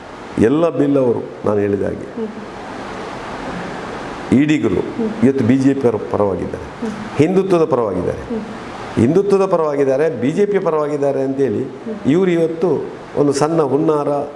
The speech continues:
ಅಪಪ್ರಚಾರ ಮಾಡಿ ಅದನ್ನು ಒಡೆಯುವಂಥ ಕೆಲಸವನ್ನು ಮಾಡ್ತಾ ಇದ್ದಾರೆ. ಅದನ್ನು ಹೊರತುಪಡಿಸಿ ದಕ್ಷಿಣ ಕನ್ನಡ ಜಿಲ್ಲೆಯಲ್ಲಿ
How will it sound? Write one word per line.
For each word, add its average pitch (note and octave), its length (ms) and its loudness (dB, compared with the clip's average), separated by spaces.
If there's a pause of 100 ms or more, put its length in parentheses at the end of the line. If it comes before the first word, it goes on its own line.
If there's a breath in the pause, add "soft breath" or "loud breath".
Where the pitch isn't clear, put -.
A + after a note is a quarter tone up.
(380)
ಅಪಪ್ರಚಾರ D3+ 640 2
ಮಾಡಿ C3 380 -2 (340)
ಅದನ್ನು B2+ 320 0
ಒಡೆಯುವಂಥ E3 500 2
ಕೆಲಸವನ್ನು C#3+ 840 -4
ಮಾಡ್ತಾ G#2+ 260 4
ಇದ್ದಾರೆ. F2 560 -4
ಅದನ್ನು C#3+ 260 4
ಹೊರತುಪಡಿಸಿ C3 760 -2
ದಕ್ಷಿಣ G#2+ 360 2
ಕನ್ನಡ B2 280 2
ಜಿಲ್ಲೆಯಲ್ಲಿ A#2 560 2